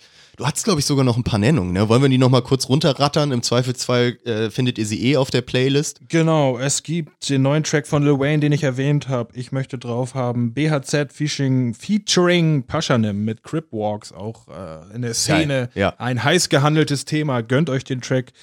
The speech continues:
Speaker 2: Ähm, Jace, Jace aus Hamburg hat was Neues. Leb, Sterb heißt der Track. Auch ein geiles Brett. Und Shindy hat was Neues, woran ich nicht vorbeigekommen bin.
Speaker 1: Oh,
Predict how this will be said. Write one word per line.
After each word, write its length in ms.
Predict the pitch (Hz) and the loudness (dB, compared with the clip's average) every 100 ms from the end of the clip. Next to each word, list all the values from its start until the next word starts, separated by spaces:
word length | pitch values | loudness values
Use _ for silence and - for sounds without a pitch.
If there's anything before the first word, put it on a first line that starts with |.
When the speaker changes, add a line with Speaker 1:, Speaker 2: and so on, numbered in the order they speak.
| - - - - | -20 -20 -20 -4
Speaker 2:
Ähm, 760 | 117 120 117 113 110 104 101 107 | 0 2 4 4 2 0 -4 0
Jace, 460 | 127 180 180 - | 4 4 2 -2
Jace 220 | - 139 143 | -2 -4 -2
aus 160 | 131 | -2
Hamburg 360 | 143 165 156 - | 0 0 0 -4
hat 120 | 131 | -6
was 200 | 127 123 | -6 0
Neues. 360 | 127 123 117 - | 0 0 -2 -6
Leb, 380 | 110 120 156 156 | -4 2 2 0
Sterb 580 | - - - 131 143 - - - | -2 -2 0 2 0 -2 -8 -6
heißt 240 | 131 127 127 | -4 -2 -4
der 80 | |
Track. 340 | 117 127 123 - _ _ | -2 0 -2 -2 _ _
Auch 220 | - 113 - | -6 -4 -2
ein 140 | 113 _ _ - | -4 _ _ -6
geiles 360 | 113 131 123 | 0 0 0
Brett. 380 | - 117 123 - | -2 0 0 -2
Und 280 | - 143 156 | 0 2 4
Shindy 320 | - 160 175 | 2 2 4
hat 180 | 139 135 | 2 0
was 140 | 127 | -2
Neues, 320 | 135 131 135 127 | 0 0 0 -4
woran 200 | 120 127 | -6 -6
ich 200 | 120 123 | -6 -4
nicht 360 | 123 151 180 | -2 -2 -4
vorbeigekommen 720 | - 156 139 143 135 - 143 | -6 -2 0 0 -2 0 2
bin. 160 | 143 147 | 2 4
Speaker 1:
Oh, 220 | 139 175 | 2 0